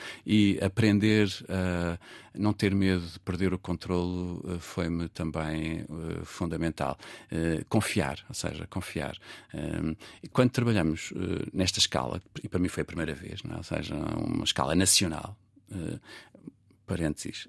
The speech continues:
e o país é muito pequenino comparado com o Brasil, por exemplo, com quem tenho estado a trabalhar agora. O Brasil quer fazer um plano semelhante a este, que cria uma ponte entre o Ministério da Cultura e da Educação desta, desta forma. A escala é outra, não é? Ou seja, é completamente diferente.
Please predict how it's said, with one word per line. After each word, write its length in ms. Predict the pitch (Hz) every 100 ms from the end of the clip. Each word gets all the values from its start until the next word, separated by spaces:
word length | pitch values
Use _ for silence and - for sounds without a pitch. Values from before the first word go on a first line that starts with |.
| -
e 140 | 80
o 40 | 76
país 400 | 82 73 71 78
é 120 | 71
muito 380 | 82 98 92 -
pequenino 400 | - 80 80 82
comparado 460 | 73 90 82 73
com 120 | - 76
o 40 |
Brasil, 460 | 80 73 69 73 78
por 160 | - 78
exemplo, 460 | 76 80 85 - -
com 140 | 80
quem 240 | - 78 80
tenho 220 | - 78
estado 300 | - 85 78
a 40 |
trabalhar 440 | 78 87 85 78 78
agora. 300 | 80 80 82 82 82 85
O 100 | 85
Brasil 360 | 87 87 90 92
quer 480 | 87 87 82 92
fazer 360 | - 95 85 90
um 80 | 90
plano 600 | - 87 82 82 85 85
semelhante 580 | - - 87 87 82 82
a 40 |
este, 540 | 80 87 - - 73 -
que 360 | - 78 76 73 - - -
cria 180 | 87
uma 140 | 85 82
ponte 340 | - 85 85
entre 140 | 82 85
o 20 |
Ministério 320 | 85 87 82
da 80 | 82
Cultura 320 | - - 82
e 40 |
da 80 | 80
Educação 560 | 76 - 73 73 71 76
desta, 480 | 76 - 78 80 80
desta 280 | 73 - 82
forma. 420 | - 80 87 - - - - - - -
A 40 |
escala 380 | - - - -
é 60 |
outra, 420 | - - - - 82
não 160 | 80
é? 20 | 76
Ou 40 |
seja, 300 | - 78 80
é 60 | 78
completamente 540 | - 87 87 87 80
diferente. 340 | 73 - 76